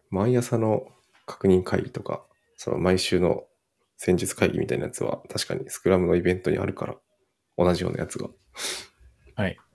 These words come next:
Speaker 1: うん。
Speaker 2: まあ、マージしたり、なんか、
Speaker 1: うんうんうん。
Speaker 2: 一部切り出して、他の場にしたりとか、
Speaker 1: うんうん。
Speaker 2: っていうのは必要なのかなと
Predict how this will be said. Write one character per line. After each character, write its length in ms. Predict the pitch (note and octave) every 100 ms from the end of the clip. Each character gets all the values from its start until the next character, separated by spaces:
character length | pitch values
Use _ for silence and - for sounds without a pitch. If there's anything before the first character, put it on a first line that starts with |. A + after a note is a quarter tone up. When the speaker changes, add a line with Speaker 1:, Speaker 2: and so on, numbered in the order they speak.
| _ _
Speaker 1:
う 60 | D#2+
ん。 320 | D#2 - - _ _ _ _
Speaker 2:
ま 80 | A2+
あ、 20 |
マ 120 | G#2
ー 20 | G2
ジ 120 | F#2+
し 100 | -
た 100 | F#2
り、 360 | D#2+ - - _ _ _ -
な 80 | F2+
ん 120 | E2+
か、 60 | -
Speaker 1:
う 40 |
ん 40 |
う 20 | D2+
ん 100 | -
う 60 |
ん。 160 | - - _ _ -
Speaker 2:
一 180 | G#2+
部 240 | G2 F2 E2+
切 140 | -
り 80 | G#2
出 60 | G#2
し 120 | -
て、 420 | - C#3+ G#2 - -
他 200 | - G2+
の 120 | F#2+
場 160 | F#2 - -
に 180 | G2
し 100 | F2
た 100 | -
り 80 | F#2
と 80 | -
か、 220 | - - _ - - _ -
Speaker 1:
う 60 |
ん 40 | F2
う 20 |
ん。 20 |
Speaker 2:
っ 20 | G#2+
て 60 |
い 20 |
う 40 | A2+
の 60 |
は 60 | D#2+
必 260 | - - F#2+
要 60 |
な 100 | E2+
の 80 | E2
か 80 | F2
な 100 | E2
と 200 | -